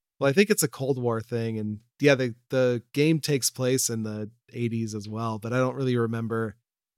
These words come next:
I don't remember them talking about Russians like that, but I don't remember them being as hateful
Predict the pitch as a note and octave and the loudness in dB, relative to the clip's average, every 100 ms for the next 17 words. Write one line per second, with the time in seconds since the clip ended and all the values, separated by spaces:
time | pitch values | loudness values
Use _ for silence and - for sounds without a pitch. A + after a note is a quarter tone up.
0 | _ - G#3+ G3 E3+ E3 D3 B2 B2+ B2 | _ 0 2 4 6 8 6 2 -2 -2
1 | C3 A#2+ G#2+ G#2+ A#2+ - G#2 G2+ G#2+ G2+ | -2 -2 -4 -4 -2 -2 -4 -4 -6 -8
2 | A2 G#2+ - _ _ _ _ A2 G#2 G#2+ | -10 -10 -12 _ _ _ _ -12 -10 -12
3 | _ _ _ _ _ B2+ C3+ C3 A#2+ A#2+ | _ _ _ _ _ -4 -2 -2 -2 -2
4 | A#2+ B2 A#2 - C3+ A#2+ A#2 A2 | 0 -2 -2 0 -2 -2 -6 -6